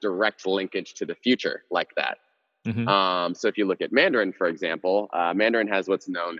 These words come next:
Speaker 1: as a weak future tense. So saying that same thing in Mandarin, you'd simply say, "I go to the gym"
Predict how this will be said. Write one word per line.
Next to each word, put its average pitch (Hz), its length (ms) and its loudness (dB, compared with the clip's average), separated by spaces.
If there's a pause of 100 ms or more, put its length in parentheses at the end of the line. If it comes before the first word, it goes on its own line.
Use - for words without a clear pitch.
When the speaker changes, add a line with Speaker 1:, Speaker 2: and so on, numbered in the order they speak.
Speaker 1:
as 87 80 -16
a 87 80 0
weak 90 300 0
future 85 340 -2
tense. - 460 -6 (380)
So 90 400 4
saying 117 280 4
that 101 160 0
same 104 180 4
thing 95 140 2
in 85 120 0
Mandarin, 127 600 2
you'd 101 180 0
simply 104 300 2
say, 92 440 2 (460)
"I 110 140 4
go 104 320 2
to 101 160 -8
the 85 100 -2
gym" 87 520 -2